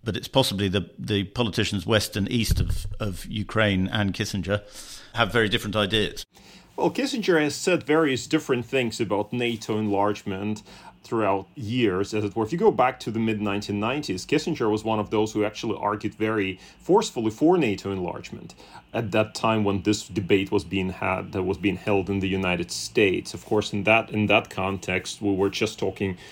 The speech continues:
Speaker 2: about, uh, enlargement into Hungary, Czechoslovakia, and Poland, but Kissinger was forcefully in favor. In more, in recent years, he has been saying about Ukraine that, well,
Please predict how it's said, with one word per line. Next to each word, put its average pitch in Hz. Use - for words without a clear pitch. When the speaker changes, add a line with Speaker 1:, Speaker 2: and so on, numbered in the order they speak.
Speaker 2:
about, 90
uh, 98
enlargement 98
into 92
Hungary, 92
Czechoslovakia, 87
and 90
Poland, 139
but -
Kissinger 180
was 107
forcefully 117
in 107
favor. 127
In 147
more, 143
in 143
recent 175
years, 120
he 147
has 135
been 117
saying 123
about 110
Ukraine 107
that, 104
well, 107